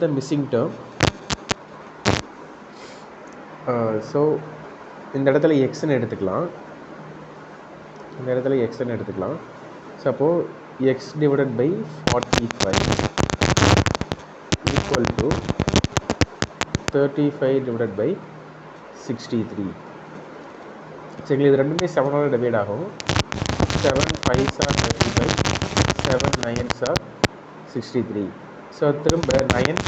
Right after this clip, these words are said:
ஃபைவ்ஸ் are ஃபிஃப்டி ஃபைவ். எக்ஸ் னுடைய வேல்யூ என்ன வரும்? ட்வென்டி ஃபைவ். சரி, so, ட்வென்டி ஃபைவ் வந்துட்டு ஆன்சர்.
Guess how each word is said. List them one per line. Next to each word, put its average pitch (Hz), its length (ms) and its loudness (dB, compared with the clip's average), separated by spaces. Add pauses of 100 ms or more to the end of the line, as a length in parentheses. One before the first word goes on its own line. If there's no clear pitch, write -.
(240)
ஃபைவ்ஸ் 120 480 2
are 180 120 0
ஃபிஃப்டி 101 560 2
ஃபைவ். 92 200 -2 (1080)
எக்ஸ் - 200 0
னுடைய 135 220 4
வேல்யூ 123 260 4
என்ன 117 180 0
வரும்? 196 240 2 (1300)
ட்வென்டி 127 420 2 (1400)
ஃபைவ். 185 220 2 (1400)
சரி, 90 160 -4 (340)
so, - 60 -6 (100)
ட்வென்டி 110 300 -2
ஃபைவ் 98 160 2 (100)
வந்துட்டு 101 300 2
ஆன்சர். - 280 -10